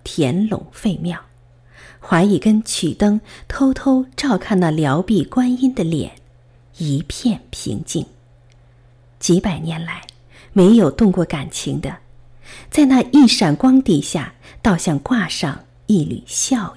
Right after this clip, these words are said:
意。这些沉睡在岁月长河里的佛像，在林徽因看见他们的那一刻，一如重见一朵花开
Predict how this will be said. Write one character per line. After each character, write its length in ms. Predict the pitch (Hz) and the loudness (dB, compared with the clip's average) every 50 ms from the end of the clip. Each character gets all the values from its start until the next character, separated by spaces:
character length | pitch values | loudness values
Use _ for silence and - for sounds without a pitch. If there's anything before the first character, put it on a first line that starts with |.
| - | -12
意。 180 | - 196 - - - _ _ _ _ _ - _ _ - - _ _ _ _ _ _ _ _ _ _ _ _ _ _ _ _ _ _ _ _ _ _ _ - | -12 -12 -12 -12 -16 _ _ _ _ _ -20 _ _ -20 -20 _ _ _ _ _ _ _ _ _ _ _ _ _ _ _ _ _ _ _ _ _ _ _ -18
这 140 | - - 269 | -2 0 0
些 420 | 226 - - - 220 208 208 208 214 | 0 0 0 0 0 0 0 -4 -6
沉 240 | - - - 175 175 | -6 -2 0 0 0
睡 160 | - - 214 | 0 0 -2
在 300 | 180 - 196 170 160 151 | 0 0 -2 -4 -4 -6
岁 300 | - - - - 269 208 | -8 -8 0 2 2 2
月 240 | 170 175 185 160 131 | 4 2 0 -2 -2
长 340 | - - - - 165 165 208 | -4 -6 -6 -4 -4 -4 -4
河 180 | - - - 156 | -2 -2 -2 -2
里 180 | 180 190 151 | -2 -2 -4
的 120 | 127 120 131 | -4 -6 -10
佛 240 | - - 147 131 | -8 -6 -6 -6
像， 280 | - - - 190 170 151 - - _ _ _ _ - - _ _ _ _ - - - | -6 -4 -4 -6 -6 -6 -10 -16 _ _ _ _ -20 -20 _ _ _ _ -20 -20 -6
在 160 | - - 202 | -2 0 0
林 160 | 165 160 160 175 | 2 2 0 0
徽 160 | - 196 185 | 0 -2 -2
因 280 | 190 202 214 214 208 220 - - - - - | 2 2 4 4 4 2 -2 -8 -18 -16 -10
看 260 | - - 320 285 226 | -6 -2 2 2 2
见 240 | 208 - 214 175 170 | 4 2 2 0 0
他 220 | - - - 233 | -2 -2 -2 0
们 80 | 220 226 | 0 0
的 100 | - 143 | 0 0
那 180 | 151 180 185 175 | -2 -2 -4 -4
一 180 | 151 156 165 170 | -6 -6 -8 -8
刻， 340 | - - - 170 - - - - - - - - - - | -8 -4 -4 -4 -4 -4 -8 -14 -20 -20 -20 -20 -12 0
一 180 | - 220 196 175 | 2 4 4 4
如 340 | 160 160 147 147 156 170 - - - | 4 2 0 0 0 -2 -6 -10 -14
重 280 | - - - 156 160 | -6 -2 0 0 0
见 300 | 175 - - 208 165 - - - | 0 2 2 0 0 0 0 2
一 80 | 220 190 | 2 2
朵 180 | - 170 143 | 2 0 -4
花 300 | 165 - - - 233 214 | -4 -4 -4 -4 -4 -4
开 380 | - - - 254 226 226 226 | -6 -6 -2 -2 0 0 -2